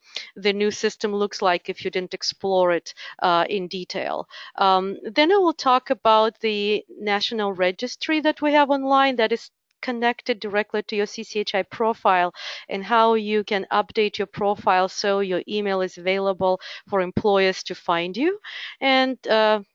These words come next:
of course, as always, uh, I'll encourage you to stay engaged with C C H I. So that's what we're going to do for the next hour or so. And as you know me, I'll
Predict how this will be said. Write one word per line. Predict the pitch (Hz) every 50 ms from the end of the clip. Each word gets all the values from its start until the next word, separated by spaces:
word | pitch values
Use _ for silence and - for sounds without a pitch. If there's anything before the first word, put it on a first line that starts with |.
| _ -
of | - -
course, | - - 202 202 196 - -
as | 190 180
always, | 185 180 190 185 190 185 185 - -
uh, | - 196 180 170 170 170 -
I'll | 190 175 170
encourage | 165 - 185 175 180 185 -
you | 156
to | - -
stay | - - - 160
engaged | 160 165 - 165 160 - -
with | - -
C | - - 160
C | - - - 120
H | - - - -
I. | -
So | - - - 202 196 - - - - -
that's | - 381 -
what | - 403 - -
we're | 339 330
going | 262 294 285 285 285 277 277
to | - - 220
do | - - 240 240 240 247
for | - - 233 202
the | 214
next | 202 202 202 202 - - - - - - - - _ -
hour | 196 196 196 190 185 185 190 196 -
or | - - -
so. | - - - 170 208 294 370 - - - - - -
And | 202 202 208 202 180 -
as | 190 202 208 208 220
you | 220 220
know | 226 240 247 269
me, | 262 277 294
I'll | 277 208 214 214 220